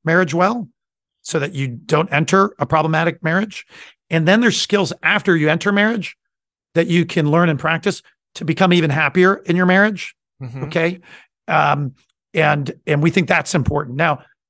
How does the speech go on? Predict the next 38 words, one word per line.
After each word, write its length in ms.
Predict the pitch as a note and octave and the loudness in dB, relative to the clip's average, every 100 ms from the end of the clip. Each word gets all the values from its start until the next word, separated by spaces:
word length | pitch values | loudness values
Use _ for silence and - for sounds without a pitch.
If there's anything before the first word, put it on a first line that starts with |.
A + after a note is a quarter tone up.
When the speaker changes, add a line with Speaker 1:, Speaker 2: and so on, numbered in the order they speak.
| - | -2
Speaker 1:
domestic 360 | F3+ G3 - | 0 0 -2
violence, 440 | D3 F3+ F#3+ A2 - _ _ - | 0 2 2 -2 -14 _ _ -4
there's, 280 | D#3+ - - _ _ - | -4 -4 -14 _ _ -6
um, 320 | - D#3 G#3+ _ _ _ | -6 -6 -12 _ _ _
the 80 | E3 | -4
s-, 200 | - - - | -4 -10 -12
safest 640 | - - A3+ - - F3+ | -6 2 2 4 0 2
woman 260 | F3 F3 | 4 4
in 80 | F3+ | 4
America 440 | D#3 D3 B2 - B2 | 2 0 -2 -6 -12
from 180 | - - _ - | -12 -14 _ 2
all 220 | F3+ G3 | 4 4
forms 320 | - E3+ D3+ | 4 2 4
of 80 | D3 | 2
violence 500 | A#2+ G#2 G2 - - _ _ - _ | 0 -2 -8 -16 -20 _ _ -20 _
is 160 | F3 D3 | 2 4
a 60 | |
married 260 | D3+ C#3 A#2+ | 2 0 0
woman, 300 | A2 E2+ E2 _ _ _ _ _ | -6 -12 -20 _ _ _ _ _
and 120 | B2 | -10
it's 100 | A2 | -4
not 160 | C#3+ D3 | -2 -2
even 160 | B2+ | -2
close. 340 | A2 F#2+ - - _ _ _ - _ _ | -6 -10 -14 -20 _ _ _ -20 _ _
And, 460 | D#3 D#3 D3 D3 A#2+ _ _ _ _ - | -2 0 0 -2 -6 _ _ _ _ -8
uh, 260 | C3+ - - _ | -8 -6 -12 _
uh, 200 | - - _ | -10 -10 _
the 160 | C#3 C#3+ | -6 -6
woman 640 | D#3 - C#3 F3 G#3+ F#3+ E3+ | -6 -8 0 4 6 6 6
most 320 | F#3+ A3 G3 | 6 2 2
likely 320 | G3 F#3+ F3 | 0 2 0
to 80 | C#3+ | 0
be 120 | D3+ | -2
a 60 | C#3 | 0
victim 360 | E3 F3+ D3+ | -2 -4 -8
of 80 | A#2 | -10
domestic 400 | C#3+ F#3 - C3+ | -4 -4 -4 -6
violence 340 | C#3 C#3 C3+ | -8 -8 -14